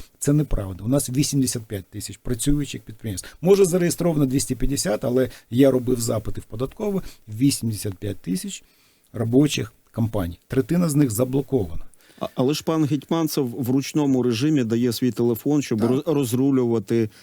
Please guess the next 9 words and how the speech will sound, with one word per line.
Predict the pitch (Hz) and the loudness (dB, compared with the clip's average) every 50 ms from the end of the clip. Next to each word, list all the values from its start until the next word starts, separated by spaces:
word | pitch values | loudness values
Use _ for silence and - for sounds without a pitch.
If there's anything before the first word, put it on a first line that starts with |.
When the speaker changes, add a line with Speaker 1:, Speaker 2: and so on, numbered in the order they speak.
| - _ | -8 _
Speaker 2:
історію | - 135 110 107 113 147 143 143 139 135 127 120 110 | 0 0 2 2 2 2 2 4 4 2 2 2 0
з | - | 0
податковими | - 123 117 120 117 - - 127 120 117 113 110 113 | -2 -2 0 0 -2 -2 0 0 2 2 2 2 2
накладними. | 110 110 107 107 - 113 107 101 98 95 85 82 82 - | 2 0 0 0 0 -2 0 0 0 0 0 0 -2 -2
Speaker 1:
Так, | 190 175 131 - | -2 -2 -2 0
Speaker 2:
Не | - 135 | 0 0
Speaker 1:
так | 127 131 | 2 0
точно. | - 180 | 0 0
Speaker 2:
спрацьовує? | 156 135 123 - - 170 180 175 131 98 90 98 | 0 0 0 0 0 0 2 2 0 -2 -4 -6